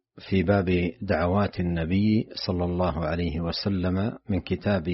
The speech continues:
الأدب المفرد للإمام البخاري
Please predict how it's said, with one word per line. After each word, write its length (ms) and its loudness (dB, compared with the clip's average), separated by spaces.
الأدب 600 -4
المفرد 640 -2
للإمام 500 2
البخاري 720 0